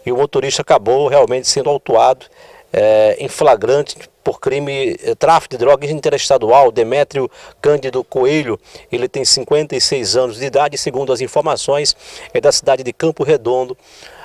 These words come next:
é, aqui no estado do Rio Grande do Norte. Com imagens de Mauro Felipe, de Caicó, Cardoso Silva,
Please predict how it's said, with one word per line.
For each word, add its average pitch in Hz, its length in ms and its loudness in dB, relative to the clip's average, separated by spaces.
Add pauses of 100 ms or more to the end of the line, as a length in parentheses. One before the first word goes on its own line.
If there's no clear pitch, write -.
(120)
é, 117 480 2
aqui - 240 -4
no 151 80 -4
estado 117 460 0
do 113 100 -4
Rio 120 140 -4
Grande 127 240 -2
do 117 80 -8
Norte. 123 440 0 (300)
Com 165 100 2
imagens 170 560 0
de 147 100 -4
Mauro 165 360 2
Felipe, 170 520 -4
de 104 120 -10
Caicó, 156 560 0 (260)
Cardoso 135 580 -2
Silva, 135 460 -4